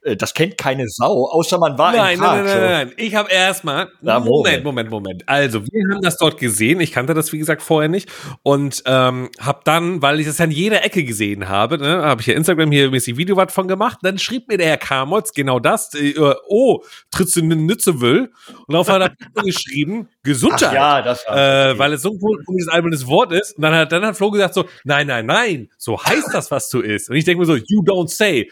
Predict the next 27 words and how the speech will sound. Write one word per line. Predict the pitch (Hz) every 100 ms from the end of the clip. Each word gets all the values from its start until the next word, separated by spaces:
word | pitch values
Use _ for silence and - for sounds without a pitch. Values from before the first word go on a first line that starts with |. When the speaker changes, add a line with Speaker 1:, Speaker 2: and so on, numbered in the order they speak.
| _
Speaker 2:
So, | - 151 117 -
ist | 175 208
doch | -
klar, | - 180 226 202
dass | 165 160
ich | -
doch | 147
Speaker 1:
<laughs> | 127
Speaker 2:
weiß, | 165 208 170
was | 151 147
ich | 135
da | 135 -
esse. | 208 131 120
Beziehungsweise | 127 175 143 180
Speaker 1:
Wie |
hieß | 156
das | 240
Speaker 2:
ich | 247
hab's | 277
Speaker 1:
noch? | 135
Speaker 2:
noch |
nicht | 117
mehr | 113
gegessen, | 110 101 110 127
aber | 117
mein | 117
Kollege. | 113 117 160 131 156